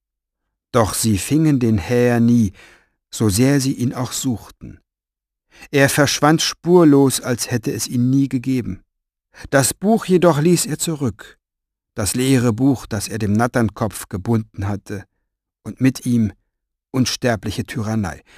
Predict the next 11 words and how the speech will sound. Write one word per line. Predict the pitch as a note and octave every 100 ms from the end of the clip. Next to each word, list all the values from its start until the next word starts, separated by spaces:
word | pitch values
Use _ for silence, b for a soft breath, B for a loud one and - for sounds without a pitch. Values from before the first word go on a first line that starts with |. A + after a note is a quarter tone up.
| B
Nein, | - F#2+ - B B -
das | A2+ -
durfte | B2+ G#2 -
nicht | G2+ F2 F#2
das | -
letzte | F#2+ - - G2
Lied | G2 F2
sein. | - D#2 - _ _ _ _ _ _ -
Ach | B2+ -
nein, | G#2+ G#2 A2+
Mortimer, | A2+ - E2+ E2 D#3